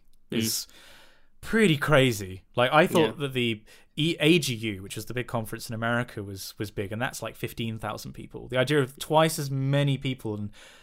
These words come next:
Speaker 2: most of them are screaming teenagers, is, yeah,
Speaker 1: Terrifying.
Speaker 2: I feel like you wanna split out those, those events. But, I mean, I know plenty of people that are going to that. Maybe one day, maybe next year I'll, I'll be big enough to be invited to go to VidCon, uh, at U S. That'd be pretty cool.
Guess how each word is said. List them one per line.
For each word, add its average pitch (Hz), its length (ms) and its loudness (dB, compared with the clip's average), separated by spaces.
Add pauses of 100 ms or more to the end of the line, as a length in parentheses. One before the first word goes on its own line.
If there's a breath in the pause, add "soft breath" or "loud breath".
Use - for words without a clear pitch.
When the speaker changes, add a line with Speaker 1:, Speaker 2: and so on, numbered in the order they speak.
(180 loud breath)
Speaker 2:
most 143 300 2
of 135 40 -2
them 123 100 0
are - 20 -2
screaming 123 400 0
teenagers, 104 720 -4
is, 110 360 -10 (680)
yeah, 139 240 2
Speaker 1:
Terrifying. 113 460 -4
Speaker 2:
I 147 80 2
feel 160 160 6
like 151 120 8
you 139 120 4
wanna 131 160 4
split 139 420 2
out 120 300 2
those, 113 180 -4
those 110 240 -4
events. 107 260 -6 (320 loud breath)
But, 160 200 6
I - 20 2
mean, 156 220 2 (120 loud breath)
I 190 120 6
know 311 140 6
plenty 208 200 6
of 147 60 4
people 156 160 0
that 120 80 -2
are 120 40 -2
going 135 240 2
to 127 100 -4
that. 110 180 0
Maybe 147 180 2
one 135 220 0
day, 123 160 -2
maybe 202 180 0
next 160 300 -2
year 110 100 -4
I'll, 107 160 -6
I'll 123 140 -4
be 113 60 -2
big 123 180 -2
enough 107 260 -8
to - 100 -10
be 107 100 -4
invited 107 340 -4
to - 60 -16
go 107 100 -6
to 107 40 -8
VidCon, 107 420 -10 (120)
uh, 110 240 -10 (120)
at - 160 -16
U 120 120 -6
S. 110 280 -12
That'd 123 160 -6
be 113 60 -8
pretty 123 180 -12
cool. 120 260 -14